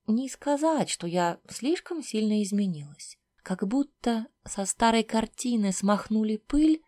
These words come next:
и она заиграла новыми красками. От местных девушек я не слишком-то отличалась, и Йонто с непонятным удовлетворением заключил, что теперь опознать во мне гостью из другого мира практически невозможно.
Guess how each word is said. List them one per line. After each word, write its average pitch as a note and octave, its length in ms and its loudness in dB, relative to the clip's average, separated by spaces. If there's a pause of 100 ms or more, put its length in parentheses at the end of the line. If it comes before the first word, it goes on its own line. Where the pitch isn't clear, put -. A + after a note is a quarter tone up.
(120)
и G#3+ 140 0
она B3 220 4
заиграла C4+ 560 2
новыми F3+ 380 2
красками. F#3 800 -8 (840)
От - 180 -2
местных D4+ 400 0
девушек D4 480 2
я B3+ 180 2
не C4+ 140 -4
слишком-то F3+ 680 -2
отличалась, G3+ 760 -2 (200)
и F#3+ 80 2
Йонто D4 580 2 (140)
с - 140 -8
непонятным G#3 840 2
удовлетворением G#3+ 1040 0
заключил, F#3+ 640 -4
что D#3 200 -8
теперь D4 600 -4 (160)
опознать G3 520 2
во G3 80 0
мне F#3 180 2
гостью E3 460 -2
из D#3 80 -8
другого F3 320 -4
мира B3+ 260 -2
практически D4+ 840 -6
невозможно. F#3+ 880 -4